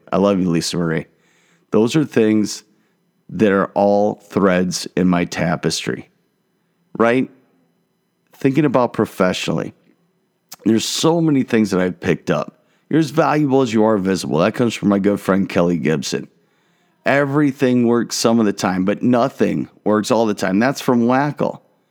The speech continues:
There's so many things that I've picked up, like storytelling from Stephen Shepard. And I reached out to Stephen Shepard, the Curiosity Project that he has is an amazing podcast. I listened to him speak twice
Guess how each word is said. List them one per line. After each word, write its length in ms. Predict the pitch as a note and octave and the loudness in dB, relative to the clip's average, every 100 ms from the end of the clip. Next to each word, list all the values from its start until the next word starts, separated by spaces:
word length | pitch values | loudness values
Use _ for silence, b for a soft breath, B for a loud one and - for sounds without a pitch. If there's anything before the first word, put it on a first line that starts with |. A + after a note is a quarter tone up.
| _ _ _ _ _ | _ _ _ _ _
There's 180 | A#2+ B2+ | 0 0
so 280 | - F3 F3 | -2 -2 0
many 220 | F3+ E3 | 0 0
things 340 | D#3 C3 C3 | 0 0 0
that 100 | A#2+ | 0
I've 300 | A#2 A2+ F#2+ - | 0 0 -4 -2
picked 300 | A2+ G2+ G#2+ | -2 2 2
up, 220 | F#2+ - | 2 2
like 200 | G2+ G2+ | 0 0
storytelling 880 | - E3+ F3 E3 - - F2+ E2+ - | -4 -2 2 0 0 -2 0 0 -2
from 200 | A2+ A2 | -2 -2
Stephen 400 | - C#3+ D3 C3 | -2 0 0 0
Shepard. 480 | - - E3+ G2+ b b b | -2 -2 0 -2 b b b
And 100 | D3+ | -2
I 40 | G3 | 0
reached 360 | A3 B3 - | 0 0 0
out 180 | B3+ B3 | -2 0
to 80 | G3 | -4
Stephen 320 | - E3+ B2 | -2 0 0
Shepard, 420 | - A#2 G#2+ G2 | 0 -2 0 -2
the 60 | - | -4
Curiosity 600 | - D3+ D#3+ - - B2 | -2 -2 -2 -2 -2 -2
Project 480 | - A2+ F#2+ G2 G2 | 0 0 0 -2 -2
that 60 | |
he 340 | - - C#3 C#3 | -4 -2 -2 0
has 480 | C3 D3+ A2 E2+ - b b b b | 0 0 -2 -4 -10 b b b b
is 140 | A#2 | -2
an 100 | B2+ | 0
amazing 580 | B2+ C3 C#3 C3+ C3+ A#2+ | 0 0 0 0 0 -2
podcast. 640 | B2 A#2+ C3 - F#2+ - | -2 -2 -2 0 -2 0
I 60 | F#2+ | 0
listened 320 | A#2+ - B2+ | 0 0 0
to 100 | A#2 | 0
him 220 | G#2+ A2+ | 0 -2
speak 400 | A2 - A2 F#2 | -2 -2 -2 -2
twice 500 | - A#2 B2 G2+ - | -4 0 0 0 -4